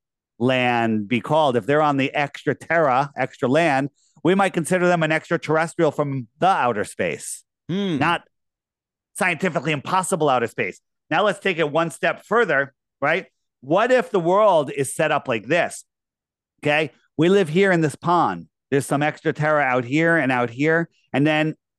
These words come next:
Speaker 1: another pond and another pond and another pond and another pond. Maybe this is the pond of Mars, and this is the pond of Jupiter, and
Speaker 2: Oh,
Speaker 1: this
Speaker 2: so,
Speaker 1: is the pond
Speaker 2: so,
Speaker 1: of
Speaker 2: so it's
Speaker 1: Venus.
Speaker 2: like one, so it's like one big flat galaxy, pretty much.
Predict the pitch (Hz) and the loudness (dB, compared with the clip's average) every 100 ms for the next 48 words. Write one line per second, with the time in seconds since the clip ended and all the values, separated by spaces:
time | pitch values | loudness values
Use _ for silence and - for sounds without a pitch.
0 | _ _ _ - 139 139 135 127 147 120 | _ _ _ -2 0 0 -2 -2 0 0
1 | 104 107 107 120 120 - 127 131 110 107 | 0 -2 0 0 -2 -4 -2 0 0 -2
2 | 104 107 113 113 123 123 110 104 101 110 | -2 -2 -4 -4 -2 -2 -2 -4 -6 -6
3 | 107 139 120 120 139 135 120 117 110 127 | -4 -4 -2 0 0 -2 -4 -10 -4 -2
4 | 127 117 107 131 123 85 85 107 104 - | 0 -2 -2 0 0 -2 -8 -10 -10 -12
5 | - - 117 110 95 - 131 104 90 82 | -16 -4 -2 -2 -6 -8 -8 -8 -10 -8
6 | 95 160 196 208 - - 220 196 233 302 | -10 -6 -8 -4 0 2 0 0 0 0
7 | 175 123 220 214 - 208 156 151 165 196 | -2 -2 -4 -4 -8 -8 -4 -4 -2 -4
8 | 160 151 - 170 156 - 151 302 - - | -4 -10 -6 -4 -4 -4 -4 -2 -4 -10
9 | 95 - 110 73 - _ _ | -16 -14 -14 -16 -20 _ _